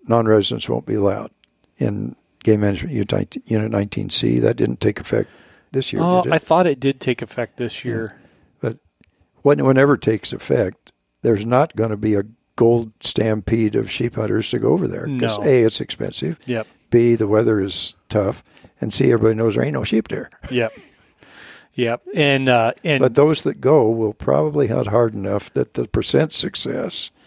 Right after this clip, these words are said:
Speaker 1: is maybe gonna stay. It's always been unreasonably high for sheep.
Speaker 2: Yeah.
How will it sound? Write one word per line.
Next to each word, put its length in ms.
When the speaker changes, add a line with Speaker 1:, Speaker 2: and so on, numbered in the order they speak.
Speaker 1:
is 420
maybe 580
gonna 320
stay. 600
It's 180
always 260
been 180
unreasonably 680
high 240
for 180
sheep. 380
Speaker 2:
Yeah. 260